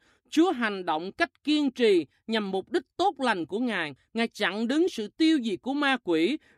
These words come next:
vì chính lý do mà Ngài trì hoãn sự báo thù của con người. Vì Ngài có chỗ cho cuộc chiến, trong đó con người giày đạp kẻ thù tùy ý họ muốn, như trước đây Ngài cho phép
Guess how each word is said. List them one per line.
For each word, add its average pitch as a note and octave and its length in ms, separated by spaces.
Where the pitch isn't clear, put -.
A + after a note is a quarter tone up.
vì E3+ 480
chính E4+ 240
lý E4 240
do B3 400
mà F#3 180
Ngài D3+ 280
trì F3+ 340
hoãn D3 320
sự E3 180
báo G#3 300
thù D#3+ 360
của D#3+ 120
con F3 280
người. C3+ 260
Vì G#3 160
Ngài G3 400
có D4+ 240
chỗ G3 360
cho B3 160
cuộc - 320
chiến, D#4 440
trong G#3+ 200
đó B3+ 280
con C4 240
người A3+ 200
giày G#3 220
đạp G3 260
kẻ B3 140
thù F#3 400
tùy A3 240
ý D4+ 200
họ F#3+ 200
muốn, C#4 340
như B3+ 240
trước F4+ 260
đây B3 260
Ngài E3+ 220
cho G3 180
phép B3 220